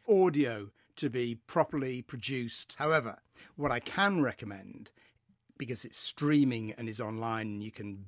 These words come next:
binge listen to it, is an extraordinary series, uh, called Two Man Bay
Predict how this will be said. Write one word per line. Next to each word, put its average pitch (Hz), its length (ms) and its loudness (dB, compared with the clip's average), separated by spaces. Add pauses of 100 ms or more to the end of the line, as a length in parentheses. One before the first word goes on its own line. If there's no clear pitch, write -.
binge 131 440 -2
listen 110 340 -8
to 98 160 -10
it, 98 160 -12 (400)
is 160 140 0
an 160 100 4
extraordinary 139 880 2
series, 113 760 -4
uh, 113 220 -8
called 120 300 -8
Two 208 200 2
Man 151 280 4
Bay 104 480 -2